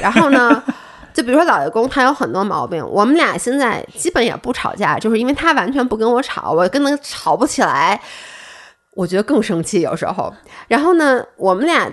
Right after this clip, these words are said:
Speaker 1: 大部分时候的，就是或者说我的不高兴吧，都起源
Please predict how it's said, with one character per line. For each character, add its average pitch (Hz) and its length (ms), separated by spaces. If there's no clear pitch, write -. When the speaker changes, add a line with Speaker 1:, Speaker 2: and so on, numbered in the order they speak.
Speaker 1:
大 294 220
部 226 80
分 190 220
时 165 120
候 170 200
的， 165 100
就 240 140
是 254 60
或 220 120
者 226 60
说 285 100
我 226 220
的 - 120
不 - 160
高 190 220
兴 175 300
吧， 62 120
都 349 240
起 - 380
源 131 260